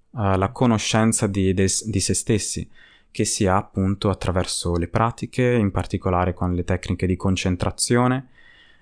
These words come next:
ma in realtà è la consapevolezza che si sviluppa in generale nella vita, quando si pone l'attenzione su, su se stessi, su come ci si comporta, e quando ci si cerca di capire un po' di più,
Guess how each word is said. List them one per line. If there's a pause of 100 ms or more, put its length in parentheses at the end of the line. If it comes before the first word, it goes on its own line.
ma
in
realtà
è (340)
la
consapevolezza
che
si
sviluppa
in
generale (400)
nella
vita, (180)
quando
si
pone
l'attenzione
su, (600)
su
se
stessi,
su
come
ci
si
comporta, (400)
e
quando
ci
si
cerca
di
capire
un
po'
di
più,